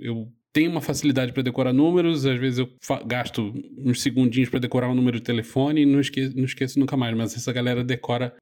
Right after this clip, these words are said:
quantidades absurdas de números em pouquíssimo tempo usando esse método. Então, acredito que é uma coisa que funcione. Se você quiser saber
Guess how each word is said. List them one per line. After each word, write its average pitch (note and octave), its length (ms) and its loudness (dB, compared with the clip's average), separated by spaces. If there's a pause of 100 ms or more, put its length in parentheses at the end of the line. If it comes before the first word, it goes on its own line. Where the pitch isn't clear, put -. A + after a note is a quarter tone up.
quantidades B2 420 -2
absurdas C3+ 580 2
de A2 120 -8
números A#2 420 -2 (160)
em A#2+ 100 2
pouquíssimo C3+ 800 -2
tempo - 360 -6 (180)
usando A2 380 0
esse - 160 -4
método. A2+ 420 -6 (140)
Então, D3 400 -4
acredito A#2+ 480 -8
que B2 80 -4
é - 20 -2
uma A#2 160 -6
coisa A#2 220 -4
que - 80 -18
funcione. - 400 -10 (240)
Se - 240 -8
você C3 200 -4
quiser A#2+ 300 -4
saber A2 640 -4